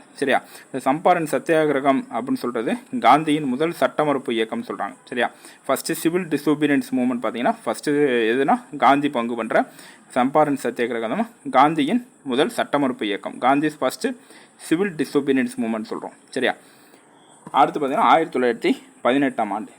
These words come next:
So, ஆயிரத்தி தொள்ளாயிரத்தி பதினேழுல முக்கியமான சத்தியாகிரகமான சம்பாரன் சத்தியாகிரகம் வந்து நடக்கும். ஆயிரத்தி தொள்ளாயிரத்தி பதினெட்டுல அகமதாபாத் மில் ஸ்ட்ரைக் அப்படின்னு சொல்லிட்டு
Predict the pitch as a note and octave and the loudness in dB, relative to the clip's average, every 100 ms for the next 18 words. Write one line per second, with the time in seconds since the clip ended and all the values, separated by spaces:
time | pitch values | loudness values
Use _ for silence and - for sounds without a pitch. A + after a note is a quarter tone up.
0 | - A#2 B2+ C#3+ C#3 C3+ B2+ A#2+ A2+ C3 | -4 2 4 2 0 0 -2 -4 -2 0
1 | C3 C3 G#3+ - C3 C#3 C#3 D#3 C3 A2+ | 2 2 2 -2 -8 -4 -2 -2 -4 -4
2 | C3+ B2+ B2 A#2 A#2+ B3 - - - - | -2 -2 -2 -2 0 -2 -4 -20 -8 -4
3 | C#3 D#3 D3+ C#3 B2+ G2+ B2+ A2 A2 G#2+ | 2 4 4 2 -2 -4 -2 -2 -4 -4
4 | A#2 F3+ - G#2 - F3+ B3 - - - | -6 -6 -6 -6 -2 -2 -4 -12 -20 -2
5 | G#2+ D3 F3 D3 C#3 C3 C#3+ A#2+ C#3 C#3+ | 4 6 6 2 0 0 -2 0 2 0
6 | - C#3+ - - - B2 E3 E3+ D3 C#3 | 0 -2 -2 -6 0 2 6 4 4 2
7 | C3 - D#2 C3+ D3 - C3 B2+ A#2+ A#2 | 0 -2 -2 0 0 0 -2 -2 -4 -6
8 | B2 A2+ A3 | -8 -4 -4